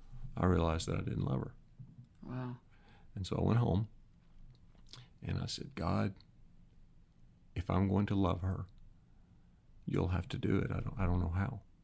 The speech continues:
Speaker 2: Mm-hmm.
Speaker 1: You'll have to teach me." And I started the process of,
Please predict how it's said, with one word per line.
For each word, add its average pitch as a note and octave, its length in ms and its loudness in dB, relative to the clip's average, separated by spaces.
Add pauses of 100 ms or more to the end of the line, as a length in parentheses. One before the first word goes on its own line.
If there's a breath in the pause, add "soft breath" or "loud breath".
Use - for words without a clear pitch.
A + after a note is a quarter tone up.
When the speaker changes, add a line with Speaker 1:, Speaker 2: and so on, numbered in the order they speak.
(140)
Speaker 2:
Mm-hmm. C#3 400 -6
Speaker 1:
You'll F2 120 0
have E2 140 -4
to F#2+ 100 -8
teach - 380 -4
me." F#2 160 -6 (1120 soft breath)
And F2 520 0 (460)
I F#2 160 4
started F2+ 540 2 (460)
the G2 100 0
process A#2+ 680 0
of, F2 160 -4